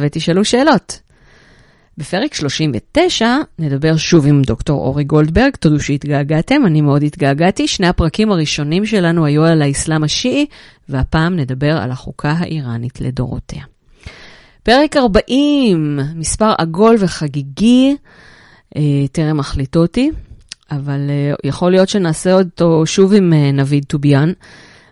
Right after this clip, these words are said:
מהסיבה הפשוטה שבפרק שלושים וחמש שכבר הוקלט, הייתה לנו תוכנית מאוד מאוד מפורטת על מה נדבר, ובסוף דיברנו על דברים לגמרי אחרים. יצא פרק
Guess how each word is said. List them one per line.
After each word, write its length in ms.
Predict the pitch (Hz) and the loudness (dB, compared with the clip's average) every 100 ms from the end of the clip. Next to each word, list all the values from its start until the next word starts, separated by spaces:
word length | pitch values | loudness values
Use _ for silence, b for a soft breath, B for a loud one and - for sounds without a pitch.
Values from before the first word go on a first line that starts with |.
| - | -4
מהסיבה 500 | 160 - 151 143 170 | -2 -2 -2 2 2
הפשוטה 720 | 208 - - 175 220 240 226 262 _ _ _ _ - | 2 0 -2 -2 2 2 2 -2 _ _ _ _ -18
שבפרק 800 | - 151 147 - 147 156 156 - | -8 -4 -4 -4 0 0 0 -6
שלושים 340 | - 147 156 | -8 -4 -4
וחמש 360 | 147 - 156 151 | -6 -6 -4 -6
שכבר 220 | - 151 | -6 -8
הוקלט, 600 | 147 - 185 226 233 - - b b b | -8 -4 0 0 0 -4 -20 b b b
הייתה 240 | 160 165 202 | -6 0 2
לנו 180 | 220 | 2
תוכנית 440 | 196 - 185 220 - | 0 -4 -6 -4 -2
מאוד 240 | 175 214 | 0 2
מאוד 220 | 202 185 | 2 2
מפורטת 560 | 190 180 156 160 190 185 | 0 -2 -2 -2 -2 -2
על 80 | 147 | -2
מה 120 | 151 | 0
נדבר, 460 | 165 147 135 170 320 370 320 160 | -2 -2 0 2 2 0 -6 -4
ובסוף 480 | 151 139 - 240 | -2 -2 -2 -2
דיברנו 400 | 233 151 160 220 | -2 0 0 0
על 60 | 196 | 0
דברים 320 | 151 151 196 | 0 -4 -2
לגמרי 480 | 170 139 156 180 190 | -4 -2 -4 -2 -4
אחרים. 340 | 147 170 180 | -8 -8 -6
יצא 200 | 180 - | -6 -6
פרק 400 | 175 175 185 208 | -6 -4 -6 -8